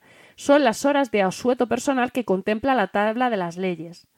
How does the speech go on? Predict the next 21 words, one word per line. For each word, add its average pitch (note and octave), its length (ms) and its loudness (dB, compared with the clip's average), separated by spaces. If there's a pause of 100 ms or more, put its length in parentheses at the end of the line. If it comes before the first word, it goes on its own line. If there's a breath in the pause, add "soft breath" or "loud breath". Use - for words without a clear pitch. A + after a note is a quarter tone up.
(340 soft breath)
Las A3+ 200 0
únicas C#4 420 0
horas D4 260 4
del C#4+ 120 2
día C#4+ 340 4
en A#3+ 100 -2
las G#3+ 140 -2
que A3 100 -2
ese A#3 140 -4
gigantesco G#3+ 720 0
or-, F#3 200 2
organismo G3+ 500 0
que - 80 -6
es G3+ 120 -4
nosotros G#3 680 0 (160 soft breath)
se F4 200 2
divide E4+ 420 6
en A3 220 0
células B3+ 500 0
individuales. E3 760 -4 (180)
Pero, A4 220 6